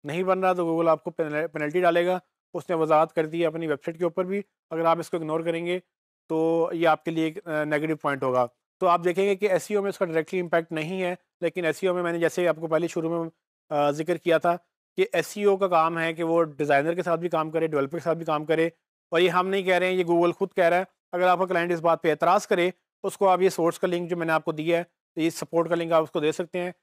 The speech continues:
उसको बाकायदा मेंशन कर सकते हैं कि Google ने ये अपनी वेबसाइट में खुद लिखा है, आपको मेरी बात पे यकीन नहीं है तो आप Google से जाके खुद पूछ लें, उनकी वेबसाइट पे ये लिखा हुआ है, आपको खुद नज़र आ जाएगा।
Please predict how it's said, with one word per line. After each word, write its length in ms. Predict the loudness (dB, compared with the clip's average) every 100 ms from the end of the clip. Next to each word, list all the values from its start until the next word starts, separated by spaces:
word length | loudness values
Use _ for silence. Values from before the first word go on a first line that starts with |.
| _ -10
उसको 180 | -6
बाकायदा 320 | -2 2 4 4
मेंशन 320 | 0 -4 -2
कर 80 | -2
सकते 260 | -2 -2
हैं 140 | -2 0
कि 60 |
Google 220 | 0 0
ने 280 | 0 -4 -4
ये 100 | -2
अपनी 220 | -2 -2
वेबसाइट 300 | -4 -4 -4
में 80 | -4
खुद 140 | -4 -2
लिखा 240 | -2 0
है, 120 | -2 -6 _ _
आपको 280 | 0 0 -2
मेरी 180 | -2 0
बात 180 | 0 0
पे 120 | -4
यकीन 220 | -4 -6
नहीं 140 | -4
है 100 | -4
तो 340 | -6 _ _ -4
आप 60 |
Google 260 | -2 -4 -2
से 80 | 2
जाके 200 | 2 0
खुद 140 | -8 -12
पूछ 180 | -12 -8
लें, 140 | -8 -10 _ _ -10
उनकी 300 | -10 -4 0
वेबसाइट 320 | 0 -2 -4
पे 60 |
ये 60 | -4
लिखा 240 | -4 -4
हुआ 120 | -2 0
है, 60 |
आपको 200 | 0 -2
खुद 120 | -6
नज़र 220 | -4 0 0
आ 60 |
जाएगा। 300 | 0 -4 -8